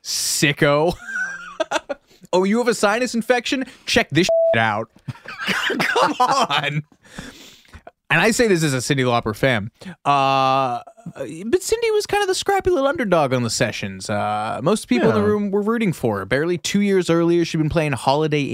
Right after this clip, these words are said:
Speaker 1: Inns. You know, she almost lost her voice at one point, too. She, she was singing in a band called Blue Angel, and I think she, like,
Speaker 2: Oh,
Speaker 1: blew
Speaker 2: yeah.
Speaker 1: out her vocal cords for that. When she, when that band was, they wanted to sign her without that band, and she refused,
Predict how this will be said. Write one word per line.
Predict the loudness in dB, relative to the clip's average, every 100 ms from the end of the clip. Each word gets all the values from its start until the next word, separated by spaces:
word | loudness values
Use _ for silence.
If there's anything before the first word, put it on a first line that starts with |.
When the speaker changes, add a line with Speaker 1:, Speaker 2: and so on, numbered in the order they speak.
| -2
Speaker 1:
Inns. | 0 -2 -4 -10 -20 -2
You | 0
know, |
she | 2 0
almost | -2 -2
lost | 0 -2 0 -2
her | -2
voice | 0 0 0 -4
at | -4
one | -6
point, | -4 -6 -6 -4
too. | 0 0 -2
She, | -2 -2 -2
she | -2 -2
was | 0
singing | -2 0
in | 0
a |
band | 0 0
called | -2 -2
Blue | -2 0 0
Angel, | -2 -2 -4 -6 -12 -16
and | -8 -6 -4
I |
think | -2 -2
she, | 0
like, | 0
Speaker 2:
Oh, | 0
Speaker 1:
blew | 2 2 2
Speaker 2:
yeah. |
Speaker 1:
out | 2
her | -2
vocal | -2 -2 -2 -4
cords | -2 -2 0 -2 -2
for | -2
that. | 0 0 0 -4 _ _ -20 _
When | -2 0
she, | -2
when | 0 0
that | 0 0
band | -2 0 0
was, | -2 -4 -2
they | 0 2
wanted | 0 -2
to | -2
sign | -2 0 0 0
her | -2
without | -2 -2 -2 -2
that | -6 -2
band, | -2 -2 -4
and | -10
she | -6 -4
refused, | -4 -6 -4 -4 -4 -10 -16